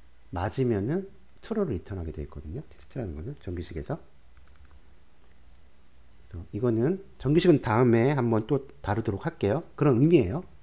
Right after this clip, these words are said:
이렇게 해서 한번 다시 한번 실행을 해볼까요? 자, 여기서 아까는 소문자로 에스이유엔지만 안 됐잖아요. 되나 볼까요?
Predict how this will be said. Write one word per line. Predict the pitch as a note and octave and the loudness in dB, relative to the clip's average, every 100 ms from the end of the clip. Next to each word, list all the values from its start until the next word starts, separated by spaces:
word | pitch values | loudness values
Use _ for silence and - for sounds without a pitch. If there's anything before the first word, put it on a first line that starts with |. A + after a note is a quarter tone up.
| - - - | -20 -18 -4
이렇게 | C#3 C#3+ D3+ | -2 0 0
해서 | D3 | 0
한번 | C#3+ B2+ B2+ - - - - - | 0 0 -2 -6 -18 -20 -20 -12
다시 | - G2 | -6 -2
한번 | A2 A2 | -2 -2
실행을 | - D#3+ C3 | -2 -4 -2
해볼까요? | D3 - E2 A#2+ - - - - - - - - - - - - - | -6 -6 -6 -6 -10 -20 -20 -20 -20 -20 -20 -20 -20 -20 -20 -20 -20
자, | - E2+ C3+ - - - - - - - - | -14 -10 -10 -14 -20 -20 -20 -18 -18 -16 -14
여기서 | D#2+ E2 C3+ E3 - - - - - | -12 -8 -6 -6 -10 -20 -20 -20 -8
아까는 | - - - F3+ F3 F3 F3+ F3 F3+ F#3+ - - - - - - - - | -8 -6 4 6 8 6 6 6 4 0 -6 -20 -20 -20 -20 -20 -20 -14
소문자로 | - G#3 G3+ G3 F3 | -4 0 0 4 4
에스이유엔지만 | B2 A#2 - D#3+ D3 A#2 A#2 A2+ A#2+ G#2+ G2 | 4 2 0 0 2 2 2 2 0 0 -2
안 | F2 F#2 | -4 -4
됐잖아요. | - - G2 F#2 A#2 G2 | -4 -2 -4 -2 -4 -4
되나 | G#2+ | -6
볼까요? | G2+ F2 F2 F#2 | -6 -6 -6 -6